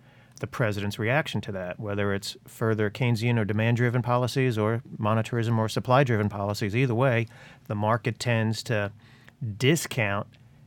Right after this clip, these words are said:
that future growth as the party sitting in the White House tries to grease the skids for the next,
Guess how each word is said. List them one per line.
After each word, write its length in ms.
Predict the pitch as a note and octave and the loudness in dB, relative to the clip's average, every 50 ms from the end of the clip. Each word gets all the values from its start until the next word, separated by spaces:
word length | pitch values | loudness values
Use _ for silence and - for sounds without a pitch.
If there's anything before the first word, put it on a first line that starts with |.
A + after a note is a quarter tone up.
| - - _ - - | -20 -20 _ -16 -8
that 280 | - A#2+ A2 A2+ A2+ - | -2 0 0 0 -2 -4
future 440 | - - D3 B2+ A#2 - - A#2+ G2 | -6 -2 0 0 0 0 0 -2 -2
growth 600 | F#2+ A2 A#2+ C3+ C3 A#2 A#2+ A#2+ A#2 - - - - - | 0 2 4 4 6 4 4 0 -2 -6 -14 -20 -14 -6
as 540 | B2 A#2+ A2 G#2+ G#2 G#2+ G#2 - - - - - - - - - - - | -2 -2 0 0 0 -2 -4 -6 -10 -12 -16 -20 -20 -20 -20 -20 -16 -14
the 340 | A2 G2+ G2+ G2 G2 G2+ - - - - - - | -8 -6 -4 -4 -4 -4 -8 -12 -20 -20 -16 -4
party 320 | - C3 A#2+ A2+ A2 G#2+ | 0 2 2 4 2 0
sitting 260 | - - B2+ A2+ A2+ | -2 -2 -2 -2 0
in 80 | A2 G2 | 0 0
the 60 | G2+ | 0
White 200 | A2 C#3+ F3 D#3 | 0 0 2 2
House 400 | C#3 A2+ A2 A2+ A2 - - - - - | 4 2 2 2 -2 -6 -12 -14 -16 -14
tries 400 | - - B2 A2 G#2+ G#2+ G#2 - | -4 0 2 2 2 0 -2 -4
to 460 | - - B2 A2 G#2 G#2 G#2 G2+ G#2 G#2 - | -4 -2 -2 -2 -2 -2 -4 -6 -8 -8 -4
grease 240 | - B2 B2 A#2+ - | -2 -2 -2 -2 -2
the 80 | - | -6
skids 460 | - - - D#3 C#3 D3 C3+ A#2 A2+ - | -8 -2 2 2 4 4 2 0 -2 -6
for 140 | - G#2+ | -4 -4
the 100 | G2+ A2 | -2 0
next, 360 | A2+ G#2+ G2+ - - - - | -2 -2 -2 -4 -8 -12 -12